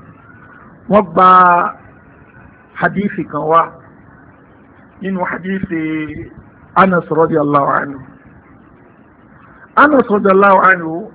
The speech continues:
ó ní, "Kana rajulun nasraniyan, kana rajulun nasraniyan." Arákùnrin kan bẹ tó ṣe pé Nasrani ni, Christian ni,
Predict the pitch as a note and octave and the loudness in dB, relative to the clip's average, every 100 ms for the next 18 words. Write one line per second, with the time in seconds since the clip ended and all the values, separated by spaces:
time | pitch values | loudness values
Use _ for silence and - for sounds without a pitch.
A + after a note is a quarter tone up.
0 | - _ - - - - _ G3+ B3 B3 | -20 _ -20 -20 -20 -20 _ 4 4 4
1 | B3 C#4 C4+ A#3 A#3 A#3+ F3+ A3+ A3+ G#3+ | 2 2 2 4 4 4 2 0 0 0
2 | G#3 G#3 G3 G3 G#3 G3+ F3 C#3+ - - | -2 0 2 2 2 0 -2 -4 -8 -20
3 | _ _ - - - _ - - A3 G#3+ | _ _ -20 -20 -20 _ -20 -4 4 4
4 | F3+ D#3+ E3 G#3 G3+ B3 C#4 D#4 C4 - | 4 2 2 2 4 4 4 2 -6 -14
5 | - - _ - - E3 F3 F3 E3+ E3+ | -20 -20 _ -20 -10 -2 -2 -2 0 4
6 | E3+ E3+ D3 C#3 C#3+ C3+ E3 G#3 A#3 G#3+ | 4 2 -6 -8 -10 -4 2 2 2 0
7 | F#3 - F#3 F#3 E3 E3 - - - - | 0 0 0 0 0 0 0 -10 -20 -20
8 | - - - F#3 F3+ E3+ - G3 F#3+ F#3+ | -20 -20 -4 -4 -2 -6 -2 4 6 6
9 | F#3+ F#3 F3+ - - - - - D#3 D3 | 4 2 -2 -12 -20 -20 -18 -6 -4 -4
10 | - D#3 E3+ F3+ F3+ F3 E3 D#3+ D3 - | -2 2 4 2 0 -4 -4 -8 -12 -20
11 | _ _ - - - - _ - - G3 | _ _ -20 -20 -20 -20 _ -12 -8 -8
12 | - F#3+ E3+ C#3+ C3+ | -4 -4 -4 -8 -14